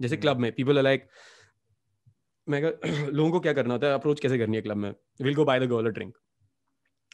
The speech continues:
Speaker 2: हम्म।
Speaker 1: And दिल्ली में girls don't accept, ex-,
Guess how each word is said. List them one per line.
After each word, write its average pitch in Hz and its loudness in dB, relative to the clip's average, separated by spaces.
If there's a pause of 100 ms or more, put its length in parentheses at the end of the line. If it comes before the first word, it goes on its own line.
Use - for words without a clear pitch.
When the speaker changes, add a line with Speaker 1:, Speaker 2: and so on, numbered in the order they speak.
Speaker 2:
हम्म। 117 -16 (420)
Speaker 1:
And 165 2
दिल्ली 147 4
में 202 6
girls 151 0
don't 165 0
accept, 131 -2 (120)
ex-, - -14